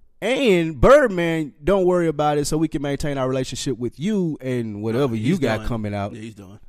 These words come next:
Speaker 1: No, I mean, but they still fuck with him 'cause they wouldn't have paid this money for him if he didn't have some type of valuable asset to the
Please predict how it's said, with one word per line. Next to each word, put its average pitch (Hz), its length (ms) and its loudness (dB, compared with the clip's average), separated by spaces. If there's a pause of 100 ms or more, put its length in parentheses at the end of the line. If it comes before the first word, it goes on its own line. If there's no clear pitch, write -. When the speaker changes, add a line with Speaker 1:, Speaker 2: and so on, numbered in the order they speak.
(260)
Speaker 1:
No, 214 120 0
I 233 40 0
mean, 170 160 0
but 127 100 -4
they 151 140 4
still 175 180 2
fuck 254 260 0
with 117 140 -2
him 92 160 -12 (100)
'cause 139 140 2
they 226 140 6
wouldn't 202 220 0
have 175 60 -2
paid 190 280 0
this 156 160 0
money 180 380 0
for 277 380 4
him 131 360 2 (340)
if 156 200 6
he 202 180 6
didn't 165 180 4
have 151 240 2
some 160 220 -4
type 147 200 -2
of 120 100 -6
valuable 135 360 0
asset 123 460 -2
to 123 140 -2
the 110 120 -6